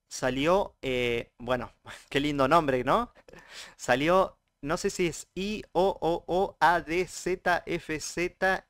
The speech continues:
X I O. La verdad que me encanta tu nick, eh, si lo, no lo puedo pronunciar. Eh, I O, bueno, eso, felicidades a los que, a los dos que ganaron. Me voy a poner en contacto ya mismo, eh, un día antes,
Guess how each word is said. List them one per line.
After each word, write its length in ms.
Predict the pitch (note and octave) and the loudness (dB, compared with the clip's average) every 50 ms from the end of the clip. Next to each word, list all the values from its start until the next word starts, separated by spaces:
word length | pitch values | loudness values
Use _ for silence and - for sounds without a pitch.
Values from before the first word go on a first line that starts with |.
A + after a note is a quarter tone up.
| _ | _
X 520 | - E3 F3+ - - F#3+ F#3+ E3+ - - - - | -4 -4 -4 -4 -4 -6 -6 -6 -6 -12 -12 -8
I 260 | E3+ F3+ F3 - - _ | -8 -8 -8 -8 -8 _
O. 280 | C3+ C3+ B2 B2 - - _ _ _ _ | 0 0 0 0 -4 -8 _ _ _ _
La 160 | - B2+ B2 B2 | -4 0 0 2
verdad 240 | A#2+ B2+ D3+ F3 | 2 2 0 0
que 80 | E3+ D#3+ | 0 -2
me 100 | D3 C3+ | -4 -4
encanta 340 | B2+ A2+ D3 D#3 D#3 D#3 C#3+ | -2 0 0 2 2 0 0
tu 160 | - C3+ B2+ | 2 0 0
nick, 260 | C3+ D#3 F3 - - - | 0 0 -2 -4 -6 -4
eh, 400 | C3 B2+ B2 A#2+ A#2+ A#2+ A#2+ A#2 | -2 0 0 2 2 0 0 -2
si 180 | - - - C3 | -4 -6 -6 -4
lo, 160 | A#2+ A#2+ - _ _ _ - | -4 -4 -4 _ _ _ -12
no 180 | C3 C3+ D3+ | -4 0 2
lo 100 | E3+ E3 | 2 2
puedo 140 | E3 E3+ E3+ | 2 2 0
pronunciar. 600 | - C#3 C3 B2+ B2 - - F3+ D#3+ B2+ A#2 - _ | 2 0 -2 -2 -4 -2 0 2 2 2 0 -2 _
Eh, 200 | - B2 B2 B2+ - | -4 -2 -2 -2 -4
I 180 | E3 E3+ F#3 F#3 | -4 -2 0 2
O, 880 | F3 D#3+ D3 C#3 C3 B2 B2 C3 B2+ C#3 C#3 C3+ C3 C#3+ D3+ C#3+ B2 - - _ - - - - - _ _ _ _ | 6 6 6 6 6 4 4 2 4 4 4 4 4 4 4 4 2 0 -6 _ -20 -20 -20 -20 -20 _ _ _ _
bueno, 340 | - C3 C#3+ C3+ B2+ A2+ - _ _ _ _ _ _ - | 0 2 2 2 2 -2 -6 _ _ _ _ _ _ -4
eso, 360 | D#3+ D#3 - - D#3+ D3+ B2+ | -4 -4 -2 -2 -2 -2 -2
felicidades 540 | C3 B2+ C3+ C3 - C3 C#3 D#3 F#3 F3+ D#3+ | -2 -4 -4 -4 -4 2 2 4 4 4 2
a 60 | C#3+ | 2
los 160 | C3+ C3 - | 0 -2 -2
que, 300 | - C3 B2+ B2 A#2+ A#2+ | -2 -2 0 0 0 0
a 80 | B2 B2 | 0 0
los 120 | A#2+ A#2+ | 0 0
dos 120 | C3+ D3 - | -2 -2 -2
que 100 | - D3 | -2 0
ganaron. 500 | C3+ B2+ C3 D3 D#3+ F#3+ G3+ G#3 G#3 - - - - _ _ _ | 0 0 2 2 2 2 2 0 -2 -6 -14 -20 -20 _ _ _
Me 160 | B2+ B2+ B2 | -4 -2 2
voy 140 | C#3 E3+ F3+ | 4 4 2
a 60 | F3 | 2
poner 200 | D#3 D3 D3 D#3 | 2 -2 -2 -2
en 80 | D3+ C#3+ | -4 -4
contacto 500 | C3 C3 B2 B2 D3 D3+ - - D3 C3 | -4 -4 -2 -2 -2 -4 -2 -2 -4 -4
ya 220 | - - D3+ D3+ | -2 -2 -4 -2
mismo, 500 | D3+ D#3 F3 E3+ D#3+ G3 G3 G3+ G#3 - - | -2 -4 -6 -8 -6 -4 -4 -4 -4 -6 -8
eh, 180 | - B2+ B2 | -6 -6 -6
un 140 | B2 C3+ C#3 | -6 -6 -4
día 240 | C#3+ D3 C#3 C#3 C#3+ | -2 0 2 2 0
antes, 440 | D#3 E3+ - F#3 F#3+ F3+ - - | 0 -2 -4 -4 -4 -4 -8 -14